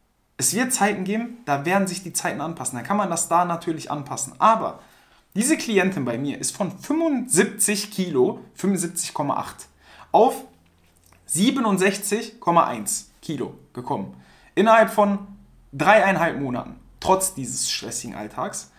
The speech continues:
Und mit ab und zu einer Sporteinheit in der Woche. Ab und zu.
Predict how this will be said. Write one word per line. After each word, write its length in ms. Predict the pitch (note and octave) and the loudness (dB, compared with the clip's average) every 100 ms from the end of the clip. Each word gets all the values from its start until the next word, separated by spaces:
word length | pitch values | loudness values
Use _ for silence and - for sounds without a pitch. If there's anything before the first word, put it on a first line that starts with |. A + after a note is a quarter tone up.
| _ _ _ _ _ | _ _ _ _ _
Und 220 | - F#3+ G3 | 2 4 4
mit 220 | G3+ - - - _ _ _ _ _ _ | 0 -2 -14 -20 _ _ _ _ _ _
ab 180 | A3+ A3 | 4 4
und 100 | G#3+ | 2
zu 420 | - G#3 A3 - - | 0 -2 -4 -10 2
einer 440 | F3 F#3+ G3 F#3+ - | 4 6 4 2 -2
Sporteinheit 840 | - D#3+ F3 F3 C3 B2+ D#3 - | -6 4 4 4 -2 -2 -4 -6
in 140 | - E3 | -4 0
der 160 | C#3+ | 0
Woche. 240 | B2 B2+ G2+ - _ _ _ _ _ _ _ _ _ _ _ _ _ _ - | -2 -6 -14 -20 _ _ _ _ _ _ _ _ _ _ _ _ _ _ -2
Ab 160 | D3+ | 0
und 80 | D3 | 0
zu. 300 | B2+ B2+ F#2+ | -6 -8 -10